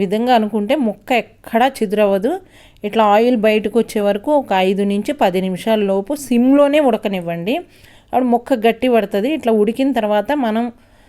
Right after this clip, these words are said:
చింతపండు రసం తీసి పెట్టుకున్నాం కదా, ఈ రసాన్ని చేప ముక్క మునిగే వరకే వేయండి. ఇంకా అంతకన్నా ఎక్కువ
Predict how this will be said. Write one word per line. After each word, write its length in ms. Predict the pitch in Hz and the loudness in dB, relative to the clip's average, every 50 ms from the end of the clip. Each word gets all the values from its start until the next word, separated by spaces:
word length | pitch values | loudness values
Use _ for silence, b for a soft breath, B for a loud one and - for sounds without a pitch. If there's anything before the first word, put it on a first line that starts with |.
| b b b b b b b _ _ _ _ _ _ _ _ _ - - | b b b b b b b _ _ _ _ _ _ _ _ _ -6 -4
చింతపండు 500 | 254 254 240 269 285 254 285 277 262 262 220 | -2 0 0 0 0 2 2 2 2 2 2
రసం 260 | 214 196 - 247 254 262 247 | 0 0 0 0 0 0 0
తీసి 180 | 233 208 - - 214 | -2 -4 -4 -4 -4
పెట్టుకున్నాం 400 | 202 202 - - 196 196 190 190 180 | -4 -4 -6 -4 -4 -2 -2 -2 0
కదా, 160 | 180 185 233 320 349 269 240 | 0 2 2 2 2 2 2
ఈ 40 | 220 220 202 196 | 2 2 2 2
రసాన్ని 540 | 190 196 - 247 240 220 202 202 220 311 415 453 - - _ _ _ _ _ _ _ - - | 0 0 0 0 0 0 0 -2 -2 -4 -4 -6 -12 -18 _ _ _ _ _ _ _ -10 -4
చేప 360 | - 247 233 247 262 - - 311 294 294 | -2 -2 0 0 -2 0 2 2 2 2
ముక్క 320 | 262 - - - - 262 - - - 185 196 | 0 -2 -2 0 0 0 0 0 -4 -4 0
మునిగే 340 | 208 220 226 196 247 254 254 220 | 0 0 2 2 2 0 2 2
వరకే 280 | 220 214 208 208 262 294 285 262 | 2 0 0 0 -2 0 2 2
వేయండి. 440 | 220 208 190 185 180 180 180 226 302 403 415 - b b b b b b b b - | 0 0 0 -2 -2 -2 -2 -2 -4 -4 -8 -14 b b b b b b b b -4
ఇంకా 120 | 226 233 220 | -2 0 0
అంతకన్నా 380 | 208 208 240 240 247 240 254 269 254 226 | 0 0 0 0 0 2 2 2 2 2
ఎక్కువ 220 | - - - 254 | 0 0 0 2